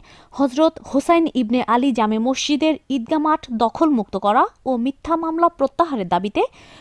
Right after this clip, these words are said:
মানববন্ধন করেছেন স্থানীয় মুসল্লি ও এলাকাবাসী। সোমবার বাদ জোহর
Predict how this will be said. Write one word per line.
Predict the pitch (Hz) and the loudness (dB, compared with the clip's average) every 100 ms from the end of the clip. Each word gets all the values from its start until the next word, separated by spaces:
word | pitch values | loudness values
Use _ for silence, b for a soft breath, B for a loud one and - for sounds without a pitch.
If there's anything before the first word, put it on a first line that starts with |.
| b | b
মানববন্ধন | 262 269 302 294 294 277 339 | 4 6 4 4 4 2 0
করেছেন | - 185 - 359 427 247 | 2 0 0 -4 -4 -8
স্থানীয় | - - 277 294 | -6 -2 0 2
মুসল্লি | 262 247 320 311 403 - | 0 -2 0 0 0 -2
ও | 214 - | -4 -2
এলাকাবাসী। | 220 196 143 185 - - _ _ _ _ _ | -2 0 -2 -4 -6 -8 _ _ _ _ _
সোমবার | - 320 311 320 339 | -2 2 6 6 6
বাদ | 254 262 226 | 6 4 4
জোহর | 202 294 277 262 | 2 2 4 2